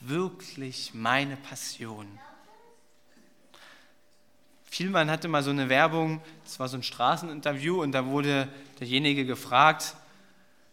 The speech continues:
„Wenn du noch mal leben könntest, was würdest du anders machen?“ Und er sagte, „Na ja, eigentlich nichts, außer ich würd meine Brille bei Vielmann kaufen.“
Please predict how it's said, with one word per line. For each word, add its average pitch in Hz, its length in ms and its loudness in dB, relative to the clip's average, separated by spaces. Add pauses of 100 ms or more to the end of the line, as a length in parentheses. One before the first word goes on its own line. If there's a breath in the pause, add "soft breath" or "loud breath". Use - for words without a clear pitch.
(520)
„Wenn 131 120 -4
du 139 60 2
noch 147 140 6
mal 147 140 8
leben 220 360 6 (300)
könntest, 208 540 4
was 156 180 -4
würdest 160 260 0
du 156 60 8
anders 143 340 6
machen?“ 110 280 2
Und 117 100 -2
er 127 100 2
sagte, 143 300 4
„Na 143 160 8
ja, 156 360 12
eigentlich 147 380 0
nichts, 226 300 -4
außer 175 320 2
ich 147 100 -2
würd 160 120 -6
meine 143 220 2
Brille 151 300 2
bei 139 120 6
Vielmann 135 420 4
kaufen.“ 98 360 -10